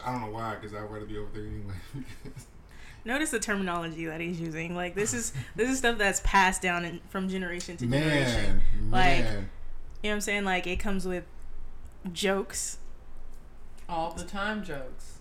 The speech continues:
Speaker 2: Yeah.
Speaker 3: Like,
Speaker 2: But
Speaker 3: literally jokes all the time.
Speaker 2: All the time. But what's, what's terrible is, like, black people do not realize that we've been conditioned. This is
Speaker 1: Conditioned.
Speaker 2: this is all psychological trauma. It's basically P T S D passed down from generation to
Speaker 3: From
Speaker 2: gener-,
Speaker 3: generation.
Speaker 2: yeah.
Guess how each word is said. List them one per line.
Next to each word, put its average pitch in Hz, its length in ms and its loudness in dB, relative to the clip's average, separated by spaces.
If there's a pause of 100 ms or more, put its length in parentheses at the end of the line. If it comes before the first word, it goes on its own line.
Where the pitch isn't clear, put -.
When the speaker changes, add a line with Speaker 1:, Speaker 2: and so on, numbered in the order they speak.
(120)
Speaker 2:
Yeah. 226 240 2 (540)
Speaker 3:
Like, 190 220 -6
Speaker 2:
But 220 160 2
Speaker 3:
literally 170 360 -2
jokes 165 320 -6 (120)
all 151 240 -2
the 160 100 -8
time. 202 300 -8 (160)
Speaker 2:
All 254 180 2
the 277 80 0
time. 269 340 -2
But 196 160 -2
what's, 214 300 -2
what's 208 240 -6
terrible 240 400 0
is, 190 240 -2
like, 185 180 -6
black 180 280 -2
people 202 400 -2 (140)
do 202 100 -4
not 190 280 2
realize 190 420 4
that 190 120 -2
we've 214 180 -4
been 190 160 -4
conditioned. 185 640 0
This 190 200 -4
is 196 140 -4
Speaker 1:
Conditioned. 123 640 -4
Speaker 2:
this 220 180 6
is 233 240 0
all 208 420 0
psychological 190 1040 -4
trauma. 175 520 -4
It's 165 200 -10
basically 196 480 -2
P 202 240 -12
T 196 160 -8
S 185 140 -8
D 185 180 -6
passed 175 380 -6
down 175 200 -10
from 180 200 -12
generation 180 500 -8
to 185 120 -10
Speaker 3:
From 175 100 -6
Speaker 2:
gener-, 165 80 -10
Speaker 3:
generation. 180 640 -6
Speaker 2:
yeah. 156 140 -6